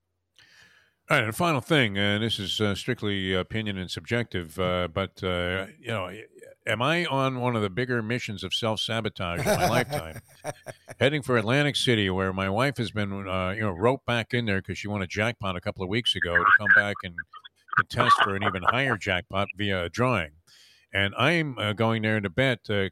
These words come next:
Speaker 1: Kansas, uh, laying four and a hook and North Carolina taking four and a hook. A-, and you, a-, after dissecting these games, are, are kind of telling me
Speaker 2: Not against you in both.
Speaker 1: maybe those opinions aren't all that solid. <laughs> So, should I cancel my trip to Atlantic City?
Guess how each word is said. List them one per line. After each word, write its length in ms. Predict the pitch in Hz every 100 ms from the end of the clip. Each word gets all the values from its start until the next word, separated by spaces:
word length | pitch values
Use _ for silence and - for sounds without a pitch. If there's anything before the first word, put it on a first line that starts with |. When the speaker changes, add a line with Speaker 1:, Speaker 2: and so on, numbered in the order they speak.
| -
Speaker 1:
Kansas, 640 | 123 143 135 104 - -
uh, 180 | 101 98
laying 360 | 92 123 131 -
four 240 | 123 117
and 100 | 101
a 40 |
hook 300 | 95 113 - 101 _ _ -
and 140 | 98
North 220 | 110 135 113
Carolina 440 | 110 107 113 101
taking 400 | - 151 160 107
four 200 | - 92
and 80 | 85
a 40 |
hook. 220 | 92 98
A-, 180 | 104 104
and 140 | 95 98
you, 420 | 170 165 110 -
a-, 40 | 110
after 380 | 117 107 -
dissecting 540 | 95 101 - 147 - 110
these 180 | 104 -
games, 420 | 147 117 101 -
are, 120 | 101 107
are 180 | 98
kind 260 | - 135 127
of 80 | -
telling 300 | 139 131 110
me 180 | 104 98
Speaker 2:
Not 120 | 92
against 280 | - 143 143
you 80 |
in 80 | 127
both. 180 | 135 127
Speaker 1:
maybe 200 | 151 156
those 260 | 143 139 123
opinions 420 | - 135 123 117
aren't 220 | 120 117
all 140 | 110
that 160 | 110 104
solid. 380 | 175 180 127 151
<laughs> 20 | - 220 185 -
So, 520 | 247 156 147 233 160 - 220 170 - 185 - - 175 - - 156
should 200 | - 147
I 80 | 156
cancel 400 | - 196 202 170
my 120 | 156
trip 200 | - 147
to 100 | 131
Atlantic 320 | 131 120 117 -
City? 200 | 104